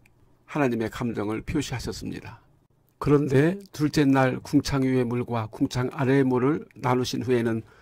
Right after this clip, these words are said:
좋았더라라는 추임새를 넣지 않으셨습니다. 이에 대해서 우리는 매우 궁금해합니다.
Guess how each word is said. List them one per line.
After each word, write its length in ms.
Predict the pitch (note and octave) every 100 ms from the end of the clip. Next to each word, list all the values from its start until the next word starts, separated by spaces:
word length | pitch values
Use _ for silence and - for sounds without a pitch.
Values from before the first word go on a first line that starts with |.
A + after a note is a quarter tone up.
| _ _
좋았더라라는 960 | - C#3 C3+ B2+ A#2+ A2 A2 A#2 D3 D3+
추임새를 680 | - F3 D3+ C3+ C3 - -
넣지 320 | B2+ - C3+
않으셨습니다. 840 | B2 A#2+ B2+ - G2+ G2 - - _ _ _ _ _ -
이에 280 | C3 C#3
대해서 340 | C3+ B2+ A2+ B2+
우리는 400 | A2+ A#2+ B2 -
매우 240 | A#2+ C#3
궁금해합니다. 960 | C#3 D3 D3 C#3+ A2 G2+ G2 - -